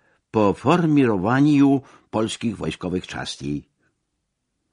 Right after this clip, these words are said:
Na czele komisji stanął generał Aleksander Osiński, człowiek nad wyraz zacny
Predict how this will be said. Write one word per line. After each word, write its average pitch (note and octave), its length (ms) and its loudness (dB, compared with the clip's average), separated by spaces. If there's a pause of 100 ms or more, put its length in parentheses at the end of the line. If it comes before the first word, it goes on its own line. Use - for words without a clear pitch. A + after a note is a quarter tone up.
(640)
Na D2+ 100 -10
czele D2 280 -8
komisji D2+ 440 -6
stanął D#2+ 380 -6
generał F2+ 460 -6
Aleksander F2 600 -4
Osiński, F#2 720 -4 (640)
człowiek A2 460 -2
nad G#2+ 240 0
wyraz G2+ 420 -4
zacny B2+ 640 -6